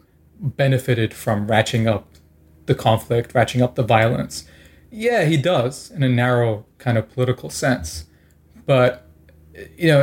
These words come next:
N-, Netanyahu wasn't the one driving these settler organizations to evict people from Sheikh Jarrah.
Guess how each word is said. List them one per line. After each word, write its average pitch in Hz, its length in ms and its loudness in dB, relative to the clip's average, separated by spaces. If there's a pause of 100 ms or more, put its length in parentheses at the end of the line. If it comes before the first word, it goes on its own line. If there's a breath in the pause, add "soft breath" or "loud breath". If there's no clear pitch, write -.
(120)
N-, 160 300 -8
Netanyahu 160 680 0
wasn't 135 320 -2
the 123 80 -2
one 120 280 0
driving 113 500 -2
these 104 160 -6
settler 131 280 -4
organizations 107 840 -2
to - 100 -10
evict 123 300 -6
people 117 220 -4
from 117 140 -4
Sheikh - 240 -4
Jarrah. 127 420 -2